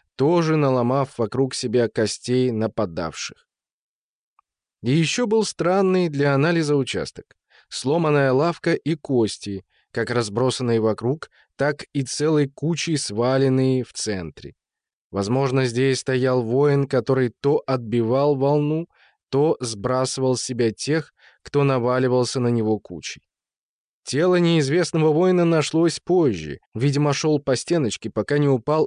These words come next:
и не пополз дальше. В тот самый угол, где лежали маленькие скелеты. "Вот про это я и говорила", — негромко сказала Клара, заметив, куда я смотрю.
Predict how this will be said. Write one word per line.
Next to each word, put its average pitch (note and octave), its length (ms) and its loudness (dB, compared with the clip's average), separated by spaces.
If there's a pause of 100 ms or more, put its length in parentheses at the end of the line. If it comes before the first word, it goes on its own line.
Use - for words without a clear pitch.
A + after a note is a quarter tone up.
и C3+ 80 0
не C3 140 2
пополз C3 540 -2
дальше. A2 520 -4 (520)
В - 80 -20
тот F3+ 220 0
самый F3 320 0
угол, F3 320 2
где C#3+ 240 0
лежали D3+ 520 2
маленькие C3 640 0
скелеты. F2 560 -8 (500)
"Вот G3 300 0
про G#3 160 2
это G3+ 180 2
я F#3+ 240 2
и F#3 40 0
говорила", — F#3 600 2 (220)
негромко C3 440 2
сказала B2 400 0
Клара, D#3 360 0
заметив, B2 460 0
куда A#2+ 240 2
я A#2 60 4
смотрю. A2+ 480 -4